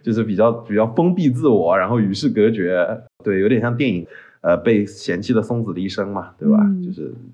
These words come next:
Speaker 1: 对，其实它也是另外一种亚，亚文化，要么就是去积极的反抗它，要么就是消极的避世，差不多是这样，我觉得。
Speaker 2: 嗯，那你能跟我们再就是详细的介绍一下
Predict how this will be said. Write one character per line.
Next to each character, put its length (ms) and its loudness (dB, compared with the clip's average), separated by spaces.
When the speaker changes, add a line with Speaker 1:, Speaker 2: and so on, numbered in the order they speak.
Speaker 1:
对， 220 -2
其 120 -2
实 80 2
它 140 2
也 160 0
是 80 -6
另 140 -4
外 120 0
一 60 -2
种 200 -10
亚， 180 -10
亚 160 -6
文 160 -14
化， 260 -16
要 140 -2
么 100 2
就 140 0
是 160 -4
去 220 -10
积 160 -4
极 100 -8
的 120 0
反 200 -10
抗 180 -6
它， 160 -12
要 120 -8
么 100 -10
就 100 -14
是 220 -10
消 200 0
极 180 -6
的 120 -10
避 220 -4
世， 360 -8
差 180 -8
不 100 -12
多 180 -8
是 120 -14
这 140 -10
样， 260 -10
我 40 -20
觉 120 -20
得。 200 -20
Speaker 2:
嗯， 420 -4
那 60 6
你 40 8
能 200 2
跟 100 4
我 100 4
们 80 -4
再 280 0
就 120 -2
是 220 -2
详 240 -4
细 100 0
的 60 4
介 160 0
绍 240 -4
一 20 -12
下 120 -10